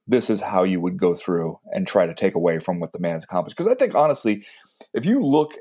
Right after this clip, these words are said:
at Dan Hooker over the years, he's gotten a lot better. Like, he's just a way more complete fighter and a way more dangerous fighter than he used to be. And this fight, he goes in there against the guy who was the interim lightweight champion, who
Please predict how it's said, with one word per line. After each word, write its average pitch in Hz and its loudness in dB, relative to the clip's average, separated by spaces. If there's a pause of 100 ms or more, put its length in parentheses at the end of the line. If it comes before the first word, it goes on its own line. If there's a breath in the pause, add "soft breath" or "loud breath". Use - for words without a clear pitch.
(160)
at 95 0
Dan 113 2
Hooker 101 0 (240)
over 135 2
the 107 2
years, 120 0 (400)
he's 208 -2
gotten 269 2
a 254 2
lot 247 0
better. 220 0 (360)
Like, 156 0
he's 165 0
just 208 -2
a 135 2
way 123 0
more 156 2
complete 127 -4
fighter 123 0
and 104 -2
a 92 -4
way 120 2
more 123 -2
dangerous 98 0
fighter 95 2
than 90 -4
he 87 -4
used 90 -6
to 87 -10
be. 85 -4 (540 soft breath)
And 196 2 (760)
this 220 0
fight, - 0
he 196 0
goes 214 0
in 233 2
there 185 4
against 170 -2
the 151 -6
guy 143 4
who 135 -2
was 107 2
the 101 -2
interim 170 2 (160)
lightweight 123 2
champion, 135 0
who 104 2